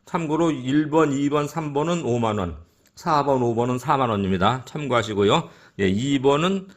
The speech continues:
산반호와 복륜. 어, 복륜 맞죠? 복륜은 확실하게 복륜 맞고 초상엽은 호복륜으로 잘 들어갔고요.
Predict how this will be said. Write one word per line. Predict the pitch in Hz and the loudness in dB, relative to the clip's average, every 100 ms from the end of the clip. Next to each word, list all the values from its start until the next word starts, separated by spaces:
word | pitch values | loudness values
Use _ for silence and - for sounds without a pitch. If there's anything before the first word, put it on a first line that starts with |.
| _ _ | _ _
산반호와 | - 196 175 139 127 131 123 117 | -10 -6 -2 0 0 2 4 2
복륜. | 107 101 90 76 80 _ _ _ _ _ _ _ | 2 0 0 -2 -10 _ _ _ _ _ _ _
어, | 104 95 92 90 95 95 92 | -10 -8 -8 -8 -8 -8 -6
복륜 | 120 123 127 123 123 113 117 110 | -2 0 0 0 -2 -6 -8 -6
맞죠? | 98 87 - 87 104 151 151 _ _ _ _ _ _ _ _ _ _ _ | -6 -6 -4 -2 -2 -4 -10 _ _ _ _ _ _ _ _ _ _ _
복륜은 | 101 101 104 104 | -6 -4 -4 -4
확실하게 | 113 - 104 104 | -6 -6 -4 -4
복륜 | 107 101 98 | -4 -4 -2
맞고 | 92 90 - 135 151 - - | -2 -4 -6 -6 -6 -12 -8
초상엽은 | 202 175 151 131 139 135 | -2 0 0 0 -2 0
호복륜으로 | 202 165 139 117 110 107 | 0 2 0 0 -2 -4
잘 | 104 98 | -4 -6
들어갔고요. | 98 92 80 76 80 82 | -4 -4 -6 -8 -10 -10